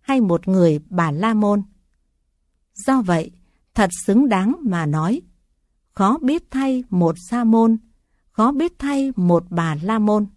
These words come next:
Này Kassapa, nếu tỷ kheo sống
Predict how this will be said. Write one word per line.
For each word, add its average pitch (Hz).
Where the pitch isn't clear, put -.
Này 180
Kassapa, 202
nếu 226
tỷ 170
kheo 269
sống 226